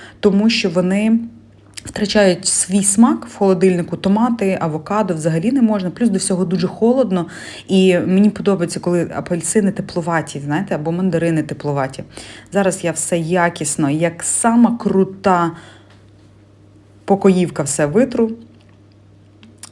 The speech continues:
І далі не перемикайтесь, це в мене трошки настрою було.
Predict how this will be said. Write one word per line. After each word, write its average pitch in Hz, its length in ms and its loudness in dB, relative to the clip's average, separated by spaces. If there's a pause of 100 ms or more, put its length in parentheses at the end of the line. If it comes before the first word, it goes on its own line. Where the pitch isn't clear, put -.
(120)
І 196 100 2
далі 156 540 4 (140)
не 240 140 8
перемикайтесь, 202 800 2 (160)
це 190 120 -2
в 175 40 0
мене 156 180 2
трошки 143 320 -8
настрою 226 340 -2
було. 202 280 -2